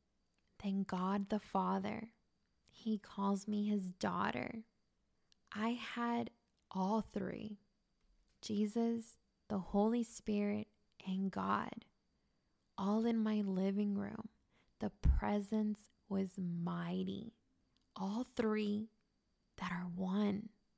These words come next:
God gives me vision. He paints this beautiful picture that only he could give me. And it was a glimpse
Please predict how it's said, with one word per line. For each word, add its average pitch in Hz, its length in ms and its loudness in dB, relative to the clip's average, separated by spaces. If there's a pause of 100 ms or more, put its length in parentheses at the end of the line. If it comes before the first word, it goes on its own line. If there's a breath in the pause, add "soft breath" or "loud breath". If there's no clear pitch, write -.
(680)
God 202 360 -2
gives 226 280 -2
me 214 180 2
vision. 185 640 0 (580)
He 208 200 -2
paints 208 520 -2
this 202 320 -4 (140)
beautiful 247 720 -2
picture - 800 -4 (640)
that 208 240 -2
only 220 640 0 (260)
he - 580 -4
could 220 300 -6
give 220 320 -2
me. 226 320 -8 (1000)
And 196 200 -2
it 202 100 0
was 220 240 2
a 214 60 0
glimpse 202 840 -2